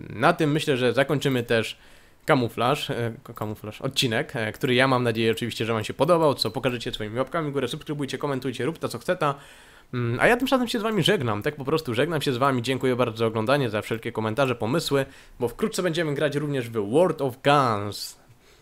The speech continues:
I tam jest tego o wiele więcej. Więc moi drodzy widzowie, ja na tym kończę dzisiaj. Mam nadzieję, że się podobało. Ja wam życzę miłego dnia i do zobaczenia w następnym odcinku. Trzymajcie się, cześć, pa, pa, pa. Ja wreszcie mogę prosto usiąść, bo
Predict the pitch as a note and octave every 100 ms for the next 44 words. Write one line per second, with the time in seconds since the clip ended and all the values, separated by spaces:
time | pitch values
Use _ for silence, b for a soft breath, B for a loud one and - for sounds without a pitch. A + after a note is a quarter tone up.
0 | B B B B A2+ C#3 C#3 C3 B2+ A#2
1 | A2+ A#2 B2 B2 A2 G#2+ - G#2 B2+ D#3
2 | F#3 F3 D#3+ D#3 B2+ B2 F#3+ E3+ E3+ D3
3 | B2+ E3 D#3+ - C#3+ D3+ C#3 B2+ A#2+ C#3
4 | C3 B2+ A#2+ B2 A2 G#2+ A#2+ A#2 C3 C#3
5 | B2 A2+ A2 A#2 B2+ C3 A#2+ B2 A#2 -
6 | B B B A#2+ B2 A#2 A#2 A#2 G#2 G#2
7 | A#2+ B2+ A2+ A2 A#2 A2 - C#3 D3 A#2
8 | G#2+ - B2 - - A#2 A2 - - -
9 | B2 C3 C3+ C#3 C3 B2+ D#3 D3+ C#3 C#3+
10 | B2+ A#2 A2+ A2+